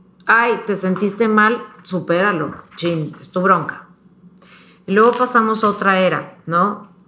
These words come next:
Los de cuarenta, cincuenta, donde tú ya tienes derechos también,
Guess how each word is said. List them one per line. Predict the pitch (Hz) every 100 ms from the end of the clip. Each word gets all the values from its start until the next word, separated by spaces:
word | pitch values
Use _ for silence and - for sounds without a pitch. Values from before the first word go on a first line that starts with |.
| -
Los | 165 151
de | 160
cuarenta, | 156 156 160 170 180
cincuenta, | 170 170 160 175 160 170
donde | 156 165 156 151 143 - - - - _
tú | 214 233
ya | 240 220
tienes | 208 208 208
derechos | 165 160 180 185 156 139 - -
también, | 147 156 160 175 156 151